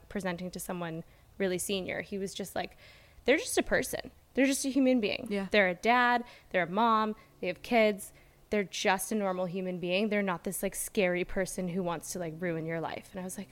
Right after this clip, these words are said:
Speaker 1: "Oh my God, you're
Speaker 2: Yeah.
Speaker 1: totally right." Like, getting that perspective.
Speaker 2: And it takes away some of the power,
Speaker 1: Yes.
Speaker 2: too, of, like,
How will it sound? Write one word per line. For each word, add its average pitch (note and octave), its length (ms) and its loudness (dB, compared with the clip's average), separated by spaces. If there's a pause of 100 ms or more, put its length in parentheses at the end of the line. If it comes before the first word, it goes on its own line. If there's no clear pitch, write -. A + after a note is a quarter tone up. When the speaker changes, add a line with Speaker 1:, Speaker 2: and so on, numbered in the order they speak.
Speaker 1:
"Oh C4 40 -8
my C4 100 -4
God, B3+ 240 -6
you're F#3+ 100 -8
Speaker 2:
Yeah. G#3 160 2
Speaker 1:
totally A3 260 4
right." B3 340 4 (140)
Like, A3 320 4 (500)
getting A3+ 260 10
that A#3 180 2
perspective. A#3 560 0
Speaker 2:
And B3 120 8
it B3 100 4
takes C4 320 6
away A#3 300 4
some A3+ 200 2
of G#3+ 120 2
the F#3 80 2
power, - 720 2
Speaker 1:
Yes. G#3+ 280 8
Speaker 2:
too, G#3 240 2
of, F3 180 -2
like, E3+ 300 -2